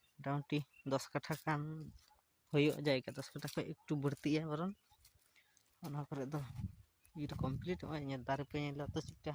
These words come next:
ᱚᱱᱟ ᱟᱜᱟᱪᱷᱟ ᱫᱟᱨᱮ ᱪᱮᱫᱠᱟ ᱦᱮᱱᱟᱜᱼᱟ, ᱚᱱᱟ ᱮᱠᱷᱚᱱᱳ ᱤᱨ ᱠᱟᱛᱮ ᱵᱟᱹᱠᱤ ᱦᱮᱱᱟᱜᱼᱟ᱾ ᱥᱚ, ᱥᱩᱨ ᱥᱮ ᱵᱟᱲᱜᱮ ᱠᱷᱚᱱ ᱫᱚ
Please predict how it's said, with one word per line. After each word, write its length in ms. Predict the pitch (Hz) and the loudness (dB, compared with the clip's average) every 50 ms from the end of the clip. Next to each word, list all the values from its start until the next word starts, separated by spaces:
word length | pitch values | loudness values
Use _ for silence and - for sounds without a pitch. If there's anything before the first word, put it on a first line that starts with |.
| 139 | -4
ᱚᱱᱟ 220 | 143 139 143 147 156 147 - _ _ _ _ _ - _ _ _ _ _ | -4 -2 0 0 -2 -2 -4 _ _ _ _ _ -20 _ _ _ _ _
ᱟᱜᱟᱪᱷᱟ 340 | 147 143 139 143 - - 151 143 | -4 -2 -2 -2 0 0 -2 0
ᱫᱟᱨᱮ 220 | 139 143 143 147 | 0 0 0 0
ᱪᱮᱫᱠᱟ 300 | - - - - - 147 139 139 143 | -2 -4 -10 -8 -6 -4 -4 -4 -4
ᱦᱮᱱᱟᱜᱼᱟ, 300 | 139 151 143 135 165 190 - - _ _ _ _ _ _ _ _ _ - - - - _ _ _ _ _ _ | -4 -6 -6 -6 -6 -6 -8 -10 _ _ _ _ _ _ _ _ _ -20 -20 -20 -20 _ _ _ _ _ _
ᱚᱱᱟ 160 | 190 175 175 170 170 | 0 4 6 6 6
ᱮᱠᱷᱚᱱᱳ 260 | 170 - 190 175 175 | 6 6 4 4 6
ᱤᱨ 180 | 165 160 175 156 170 | 6 6 4 4 2
ᱠᱟᱛᱮ 240 | 160 - 156 175 160 | 0 0 2 4 4
ᱵᱟᱹᱠᱤ 220 | 147 147 - 175 170 | 4 4 4 4 2
ᱦᱮᱱᱟᱜᱼᱟ᱾ 300 | 170 170 170 160 190 190 165 - - - - - - - - _ _ _ _ _ _ _ _ _ _ _ _ - - - | 4 4 6 4 4 4 2 -2 -10 -14 -14 -12 -12 -12 -16 _ _ _ _ _ _ _ _ _ _ _ _ -20 -8 -6
ᱥᱚ, 180 | - - 214 226 214 180 151 - - 156 151 147 123 - - - - - - - - - - - - _ _ - _ _ - | 6 10 12 12 12 10 6 2 0 0 2 0 -2 -4 -8 -10 -8 -8 -10 -14 -16 -18 -20 -20 -20 _ _ -20 _ _ 4
ᱥᱩᱨ 140 | - 185 | 4 6
ᱥᱮ 100 | 170 196 | 10 10
ᱵᱟᱲᱜᱮ 240 | 196 196 196 196 196 | 12 12 12 10 10
ᱠᱷᱚᱱ 160 | - 208 202 196 | 10 10 10 12
ᱫᱚ 100 | 196 | 12